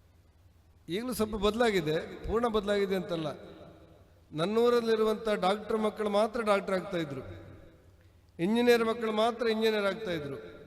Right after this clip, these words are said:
ಮೇಸ್ಟ್ರ ಮಕ್ಕಳು ಮೇಸ್ಟ್ರ್ ಆಗ್ತಾ ಇದ್ರು, ವಕೀಲರ ಮಕ್ಕಳು ವಕೀಲರಾಗ್ತಾ ಇದ್ರು. ನನ್ನೂರಿನಲ್ಲಿರುವಂಥ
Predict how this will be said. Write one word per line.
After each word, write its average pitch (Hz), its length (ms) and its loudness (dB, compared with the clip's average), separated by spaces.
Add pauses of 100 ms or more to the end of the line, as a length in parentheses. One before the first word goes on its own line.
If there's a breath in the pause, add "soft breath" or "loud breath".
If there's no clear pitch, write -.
(600)
ಮೇಸ್ಟ್ರ 240 340 -2
ಮಕ್ಕಳು 214 300 -4
ಮೇಸ್ಟ್ರ್ 214 340 -2
ಆಗ್ತಾ 214 280 -2
ಇದ್ರು, 196 500 -2 (120)
ವಕೀಲರ 202 360 -2
ಮಕ್ಕಳು 185 340 -4
ವಕೀಲರಾಗ್ತಾ 165 500 -8
ಇದ್ರು. 117 420 -12 (1500)
ನನ್ನೂರಿನಲ್ಲಿರುವಂಥ 226 1080 4